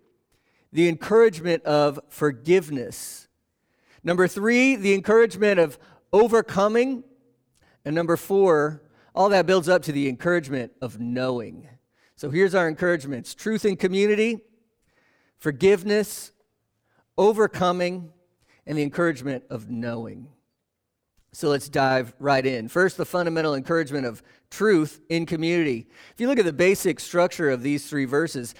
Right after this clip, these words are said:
six times you get some form of John saying, "I write you because." I write you because, I write you because.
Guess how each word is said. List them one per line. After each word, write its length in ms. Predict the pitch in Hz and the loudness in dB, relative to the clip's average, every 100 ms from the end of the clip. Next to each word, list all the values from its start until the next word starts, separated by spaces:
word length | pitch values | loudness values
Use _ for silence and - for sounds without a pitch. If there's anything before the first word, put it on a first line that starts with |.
| - | -20
six 340 | - - 294 - | -10 -4 -2 0
times 360 | 240 247 240 | 0 0 0
you 80 | 180 | 0
get 180 | 180 170 | 0 -2
some 240 | - 208 | 0 -2
form 320 | 202 202 214 180 | -2 -2 0 0
of 120 | 139 | -2
John 300 | 170 170 175 | -2 -2 -2
saying, 400 | 185 175 180 185 | 0 2 0 -2
"I 240 | - 170 196 | 0 2 4
write 440 | 165 165 165 170 | 2 4 4 2
you 200 | 156 160 | 0 0
because." 720 | 147 143 170 139 104 - - _ _ _ _ _ _ | 0 0 2 0 -2 -14 -20 _ _ _ _ _ _
I 120 | 160 | -2
write 260 | 180 208 240 | 4 4 4
you 160 | 180 151 | 2 2
because, 520 | 175 - 233 131 117 - | 2 4 2 2 -4 0
I 120 | 180 | 2
write 300 | 190 160 151 | 4 2 2
you 560 | 165 208 220 143 143 - _ _ _ _ - | 0 4 4 4 0 -6 _ _ _ _ -6
because. 800 | 143 220 233 220 147 117 - - | -2 2 4 4 2 -4 -12 -14